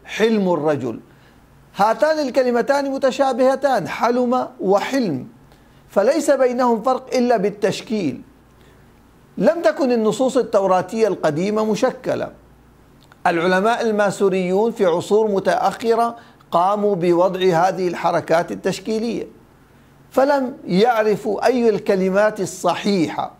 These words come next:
فقاموا بتشكيلها فكتبوا: "كسرادق سليمان". لكن هناك من تنبه لخطئهم، ومن بينهم نسخة الآباء اليسوعيون الرهبانية اليسوعية،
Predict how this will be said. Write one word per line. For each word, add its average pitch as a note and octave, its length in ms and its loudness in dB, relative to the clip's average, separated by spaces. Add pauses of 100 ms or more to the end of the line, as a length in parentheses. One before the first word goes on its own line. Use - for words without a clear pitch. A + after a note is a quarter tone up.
(360)
فقاموا C4+ 500 2
بتشكيلها A#3+ 960 0
فكتبوا: G#3+ 800 2 (760)
"كسرادق G3 1000 0
سليمان". G3+ 760 -2 (720)
لكن F3+ 360 0
هناك E3+ 400 0
من G3 280 0
تنبه G3 460 2
لخطئهم، G3+ 800 0 (180)
ومن D#3+ 320 -2
بينهم A3+ 520 0 (240)
نسخة F#3 400 0
الآباء F3+ 420 2
اليسوعيون F#3 680 0
الرهبانية F3+ 680 0
اليسوعية، F3+ 720 -2